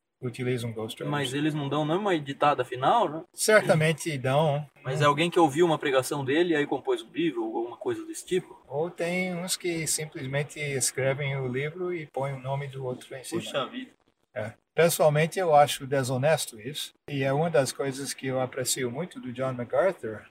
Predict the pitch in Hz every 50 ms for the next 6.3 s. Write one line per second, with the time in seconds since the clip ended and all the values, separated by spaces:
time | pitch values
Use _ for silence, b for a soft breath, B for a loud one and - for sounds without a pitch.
0 | _ _ - 131 131 127 123 123 120 117 113 113 _ _ - 139 160 165 180 175
1 | 202 202 214 220 208 190 - - 160 139 117 120 117 113 117 123 135 127 120 123
2 | 139 151 156 143 - - - 120 117 117 - - - - 135 131 131 131 135 135
3 | 117 110 - - - 131 139 147 151 160 135 120 117 135 151 185 214 208 - -
4 | - 190 190 180 175 175 165 - - - - 156 135 123 143 202 208 208 - -
5 | - 165 165 - - - - 170 175 - - - 156 156 143 - 170 175 185 190
6 | 185 196 202 202 196 175